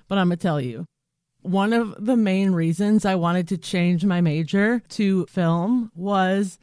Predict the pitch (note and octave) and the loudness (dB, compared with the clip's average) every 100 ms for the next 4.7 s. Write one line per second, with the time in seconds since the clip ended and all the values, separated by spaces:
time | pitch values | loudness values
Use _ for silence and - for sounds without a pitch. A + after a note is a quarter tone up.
0 | - G#3 A#3 G#3+ A3 F3+ F#3 G#3+ B3+ - | -6 -2 -2 -2 0 0 2 2 0 -4
1 | G3+ - A#3 G3 G3+ F#3+ F#3+ F#3 _ _ | -4 -2 0 0 2 2 0 -2 _ _
2 | _ _ G3+ G3+ - A#3+ G3+ A#3 A3+ G#3 | _ _ -2 -2 0 0 0 0 0 0
3 | G#3 G#3 A3 A3+ - - G#3 G3+ G#3 G3 | -2 -2 -2 -2 -2 0 0 2 0 0
4 | F#3+ F#3+ G3+ G3+ G3+ F3 F3 | 0 0 0 -2 -4 -4 -6